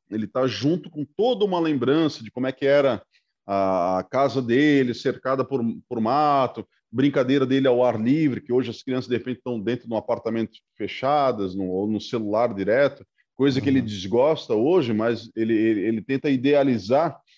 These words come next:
Speaker 1: aquilo que foi a infância dele, e aí, ah, o psique, ele tá dentro de toda essa construção nostálgica, de, de, de tudo aquilo que ele lembra como de forma positiva, que ele selecionou do passado dele só aquilo que é positivo,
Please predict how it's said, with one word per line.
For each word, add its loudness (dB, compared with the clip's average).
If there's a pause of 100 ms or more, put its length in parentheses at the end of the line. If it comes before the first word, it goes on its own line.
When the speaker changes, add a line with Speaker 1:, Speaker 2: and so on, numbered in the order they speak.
(260)
Speaker 1:
aquilo -2
que -8
foi 0
a 4
infância -2
dele, 0 (320)
e 0
aí, 2
ah, 0
o 0
psique, -6
ele -4
tá 0
dentro 0
de -8 (120)
toda 2
essa -2
construção -2
nostálgica, -2 (280)
de, -2
de, -6
de -8
tudo -4
aquilo -4
que -6
ele 0
lembra 0
como -2
de -6
forma -2
positiva, -8
que -10
ele -4
selecionou -2
do -2
passado -4
dele -2 (240)
só -2
aquilo -4
que -4
é -4
positivo, -8